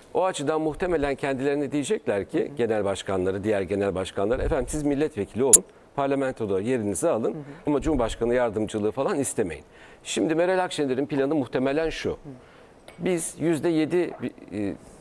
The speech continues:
Speaker 1: almış bir siyasi parti olarak Türkiye'nin kaderini tek başımıza belirleyeceğiz. Hı hı.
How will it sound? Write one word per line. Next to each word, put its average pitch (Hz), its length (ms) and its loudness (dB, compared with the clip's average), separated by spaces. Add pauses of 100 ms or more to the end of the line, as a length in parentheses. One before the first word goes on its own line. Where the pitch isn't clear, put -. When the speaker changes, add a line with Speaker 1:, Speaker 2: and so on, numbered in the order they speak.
(260)
Speaker 1:
almış 131 400 0
bir 127 100 2
siyasi 120 440 0
parti 110 360 0
olarak 90 360 0
Türkiye'nin 117 480 0
kaderini 120 460 0
tek 135 240 -4
başımıza 110 420 -2
belirleyeceğiz. 92 680 -2
Hı - 80 -10
hı. 147 40 -8